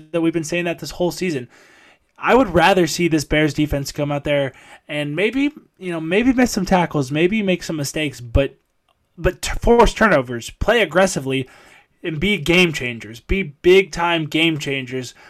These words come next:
That was more fun. That was a lot more fun. I think it's just a, it's a great big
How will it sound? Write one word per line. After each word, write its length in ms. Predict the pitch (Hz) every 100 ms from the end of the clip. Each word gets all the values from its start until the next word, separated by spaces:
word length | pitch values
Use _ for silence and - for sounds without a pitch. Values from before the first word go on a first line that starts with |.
| _ -
That 140 | 175
was 120 | 208
more 220 | 175 180 156
fun. 320 | 143 131 120
That 80 | 143
was 120 | 151
a 40 |
lot 220 | 160 180
more 100 | 185
fun. 320 | 160 156 156 156
I 160 | 143
think 180 | - 170
it's 200 | 165 143
just 160 | 143 156
a, 160 | 143
it's 220 | 170 151 151
a 100 | 143
great 340 | 135 160 151
big 280 | 160 151